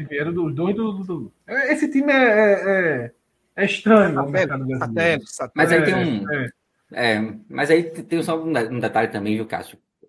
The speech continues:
Speaker 3: Eu concordo sobre a análise de Cal-, de Cauli, inclusive que não dá pra avaliar ele pelo jogo de hoje, é impossível. Mas é possível você criticar o perfil da contratação, não o jogador em si.
Speaker 2: Sim. Ah, sim, sim, sim, concordo.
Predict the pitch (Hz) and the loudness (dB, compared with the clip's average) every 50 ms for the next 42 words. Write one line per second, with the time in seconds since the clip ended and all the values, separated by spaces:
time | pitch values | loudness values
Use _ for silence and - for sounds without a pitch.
0 | _ - 131 135 156 175 156 - 123 117 117 117 113 - 117 110 113 107 104 107 | _ -10 -8 -6 -6 -6 -4 0 0 0 0 0 -4 -6 -6 -4 -4 -4 -6 -8
1 | 107 107 - - 98 101 107 117 113 110 107 113 110 98 107 123 135 127 139 127 | -10 -12 -14 -16 -16 -18 -18 -18 -20 -16 -14 -12 -12 -12 -12 -14 -12 -12 -14 -14
2 | 107 135 143 131 - 160 143 120 113 127 127 123 107 117 120 110 104 104 104 104 | -14 -14 -16 -14 -14 -14 -12 -10 -10 -10 -10 -12 -12 -12 -12 -12 -10 -12 -12 -12
3 | 101 104 110 107 107 101 95 107 107 98 95 92 92 98 101 107 - - - _ | -12 -12 -14 -14 -16 -16 -14 -14 -14 -14 -14 -16 -18 -18 -18 -20 -20 -20 -20 _
4 | _ _ _ - 101 104 104 117 - - 110 95 98 107 117 117 - _ _ _ | _ _ _ -18 -18 -16 -14 -16 -16 -16 -14 -14 -10 -10 -12 -12 -12 _ _ _
5 | _ _ _ _ _ - 123 123 127 135 151 170 - - - 143 156 - 165 - | _ _ _ _ _ -4 0 2 2 4 2 2 0 -2 -4 -4 -4 -4 -8 -10
6 | - 151 147 185 190 180 170 - - - 175 170 170 165 - - 120 123 170 - | -10 -10 -10 -10 -10 -12 -12 -12 -12 -14 -14 -14 -16 -16 -12 -10 -8 -8 -8 -8
7 | - _ _ _ _ 160 160 - 196 180 156 - - - - 190 202 262 214 220 | -12 _ _ _ _ -14 -10 -10 -10 -10 -10 -14 -16 -12 -12 -8 -8 -10 -10 -12
8 | 220 - - - - - 123 107 107 123 160 185 202 196 185 175 151 180 214 214 | -16 -14 -14 -14 -10 -10 -10 -8 -8 -8 -8 -8 -10 -10 -10 -8 -8 -8 -8 -8
9 | 214 - 104 95 - 123 110 170 160 165 175 196 214 - 226 202 208 220 208 - | -12 -14 -16 -16 -14 -6 0 2 4 6 6 4 2 0 -4 -8 -10 -8 -10 -8
10 | - 170 175 190 190 170 - - 156 165 170 190 226 220 196 170 185 175 127 95 | -8 -6 -6 -8 -8 -10 -10 -10 -10 -10 -8 -10 -10 0 4 4 4 4 2 -2